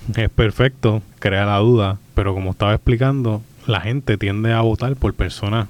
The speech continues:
por las cuales se sienten representados y tener familias y eso, pues la mayoría de la gente, pues, tiene familia, tiene madres, tiene hermanos, tiene hijos y, pues, tienden a votar por ellos. El hecho de que muchas personas la atacan por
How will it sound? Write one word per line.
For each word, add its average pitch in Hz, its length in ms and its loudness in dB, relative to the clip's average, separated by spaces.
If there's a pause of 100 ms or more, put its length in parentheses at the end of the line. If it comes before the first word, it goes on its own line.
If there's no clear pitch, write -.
por 107 120 0
las 95 120 -4
cuales 95 380 -4
se 104 100 -6
sienten 107 360 -2
representados 117 800 0 (260)
y 110 100 -2
tener 87 260 -4
familias 120 560 2
y 123 100 2
eso, 131 220 0
pues 92 180 -4
la 98 120 -2
mayoría 95 580 2
de 110 100 0
la 107 80 2
gente, 110 320 0
pues, 92 160 -2
tiene 101 220 -4
familia, 107 400 2
tiene 98 180 0
madres, 107 400 2
tiene 92 220 -8
hermanos, 107 480 0
tiene 104 300 -4
hijos 107 280 0 (220)
y, 131 80 0
pues, 117 240 0 (160)
tienden 165 320 2
a 151 80 2
votar 151 260 2
por 165 220 0
ellos. 160 240 0 (200)
El 117 120 2
hecho 127 200 2
de 147 120 4
que 131 80 2
muchas 117 240 0
personas 139 400 2
la 113 100 2
atacan 98 540 -2
por 90 420 -2